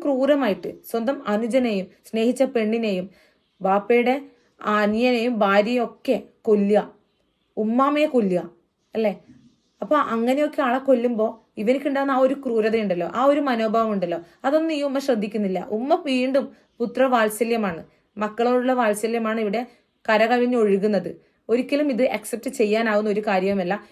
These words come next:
ഇത് നല്ലൊരു സന്ദേശവുമല്ല നമ്മുടെ സമൂഹത്തിന് കൊടുക്കുന്നത്. ഇതേപോലെ തന്നെ ഒരു മോളെ പിരിഞ്ഞു നിൽക്കുന്ന മാതാപിതാക്കളുണ്ട്, ഫർസാനയുടെ മാതാപിതാക്കള്. അതേപോലെ തന്നെ എത്ര കുടുംബങ്ങളെയാണ്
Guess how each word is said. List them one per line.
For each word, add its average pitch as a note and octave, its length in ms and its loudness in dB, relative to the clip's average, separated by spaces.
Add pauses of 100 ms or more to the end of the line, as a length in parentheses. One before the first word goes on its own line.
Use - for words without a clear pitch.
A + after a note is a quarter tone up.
(200)
ഇത് B3+ 140 -2
നല്ലൊരു B3 280 0
സന്ദേശവുമല്ല A#3 640 2 (280)
നമ്മുടെ A3 260 -4
സമൂഹത്തിന് G#3 480 -2
കൊടുക്കുന്നത്. F#3 380 -4 (260)
ഇതേപോലെ C4 520 2
തന്നെ A#3+ 240 0
ഒരു A#3+ 160 -2
മോളെ A3+ 300 2
പിരിഞ്ഞു A#3 280 -2
നിൽക്കുന്ന A3 280 -4 (640)
മാതാപിതാക്കളുണ്ട്, A3+ 800 2 (440)
ഫർസാനയുടെ A#3 560 0
മാതാപിതാക്കള്. G#3 600 0 (1080)
അതേപോലെ B3+ 400 4
തന്നെ B3+ 240 2
എത്ര G3+ 220 -2
കുടുംബങ്ങളെയാണ് B3 680 2